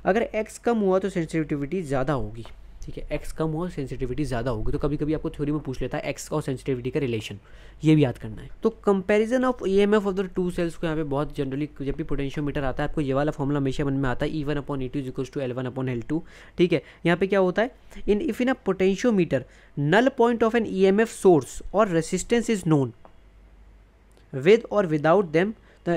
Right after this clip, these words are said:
then the value of the E M F source and resistance can be find out with the formula। इस फॉर्मूले से हम value of resistance and the E M F source की वैल्यू निकाल सकते हैं, E one upon E two is equals to L one upon L two से, या फिर इंटरनल रेजिस्टेंस का फॉर्मूला होता है एल वन माइनस एल टू upon एल टू into R।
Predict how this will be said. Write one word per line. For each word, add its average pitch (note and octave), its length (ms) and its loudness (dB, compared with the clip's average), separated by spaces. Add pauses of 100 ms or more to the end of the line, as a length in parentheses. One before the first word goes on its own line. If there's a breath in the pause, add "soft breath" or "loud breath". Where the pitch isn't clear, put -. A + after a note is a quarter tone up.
then E3 160 4
the F#3+ 80 4 (100)
value F#3+ 340 4
of A3 120 4
the G#3 80 4
E F3+ 100 8
M E3+ 80 2
F F3 100 0
source D#3 280 -2
and D#3 100 0
resistance C#3+ 460 -4
can D3 120 0
be D3+ 140 -2
find C#3+ 300 -2
out C#3 200 -2
with B2+ 100 -6
the C3 80 -2
formula। B2 420 -4 (360 loud breath)
इस G3 120 -2
फॉर्मूले D3+ 360 0
से D3 140 -4
हम D3 280 -2
value C3 460 0
of C#3 140 -8
resistance E3 640 0 (360 loud breath)
and D#3+ 240 2
the D#3 100 -4
E D#3 180 2
M D3 80 2
F C#3 160 -4
source C3 220 -4
की C#3+ 100 -6
वैल्यू C3 180 -2
निकाल C#3+ 300 0
सकते C3+ 300 -4
हैं, D#3 100 -2
E D3 200 -4
one C#3+ 200 0
upon C#3 180 -2
E C3 220 -2
two F3 140 2
is C3 100 -4
equals C3+ 240 -2
to C#3+ 120 0
L B2+ 120 0
one C3 140 0
upon C3 200 -4
L B2+ 200 -4
two D#3 100 4
से, G3+ 180 0 (300 loud breath)
या F3 60 2
फिर F#3 100 0
इंटरनल F3+ 420 2
रेजिस्टेंस G3 440 0
का G3 80 0
फॉर्मूला F3 260 2
होता E3+ 220 2
है E3+ 140 0
एल D3+ 100 0
वन E3 140 2
माइनस D#3 300 0
एल C#3+ 100 -2
टू D#3+ 200 0
upon C#3+ 180 -2
एल C3 140 -4
टू C3+ 140 -4
into B2+ 160 -6
R। B2+ 280 2